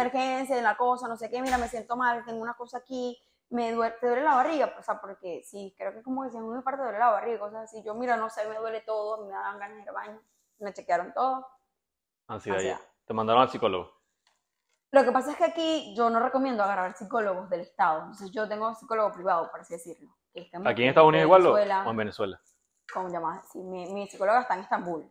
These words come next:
Speaker 1: creo que está en Estambul, está en otro lado que no es
Speaker 2: Pero la
Speaker 1: Venezuela.
Speaker 2: contactaste que sí por las redes, pues. "Mira,
Speaker 1: Sí.
Speaker 2: quiero una consulta contigo".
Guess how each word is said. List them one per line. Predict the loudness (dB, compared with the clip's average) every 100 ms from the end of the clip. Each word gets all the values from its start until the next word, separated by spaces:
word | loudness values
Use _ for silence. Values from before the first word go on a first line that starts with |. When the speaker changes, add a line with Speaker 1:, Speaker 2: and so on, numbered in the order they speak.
| _
Speaker 1:
creo | -8 -6 -8
que | -14
está | -18
en | -14
Estambul, | -12 -8 -8
está | -10 -12 -12
en | -10
otro | -6 0
lado | 4 4
que | 2
no | -6
es | 4
Speaker 2:
Pero | 10
la |
Speaker 1:
Venezuela. | 10
Speaker 2:
contactaste | 10 8 8
que | 6
sí | 6
por | 6 6
las | 8
redes, | 8 6 4
pues. | -2 -2 4
"Mira, | 8 8
Speaker 1:
Sí. |
Speaker 2:
quiero | 8
una | 6
consulta | 4 4 4
contigo". | 6 6 6 6 2